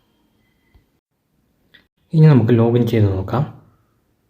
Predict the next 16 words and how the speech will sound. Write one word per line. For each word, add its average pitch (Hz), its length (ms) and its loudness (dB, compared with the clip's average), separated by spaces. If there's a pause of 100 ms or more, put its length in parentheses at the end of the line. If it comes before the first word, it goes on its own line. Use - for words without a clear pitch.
(2750)
ഇനി 165 120 2
വരുന്ന 127 320 4 (200)
ഈ 147 140 -2
കോളത്തിൽ 104 500 -4 (360)
നമ്മൾ 107 200 4 (180)
പാസ്വേഡ് 131 520 -2
അടിച്ചു 110 240 0
കൊടുക്കേണ്ടതാണ്. 107 560 -2 (560)
ഈ 135 40 -6 (100)
പാസ്വേഡ് 131 420 0
അടിക്കുമ്പോൾ 120 420 0
ശ്രദ്ധിക്കേണ്ടത് 117 580 0 (540)
മിനിമം 143 320 2 (140)
എട്ട് - 220 -2 (100)
നമ്പറെങ്കിലും 113 580 4
വരണം. 98 240 -2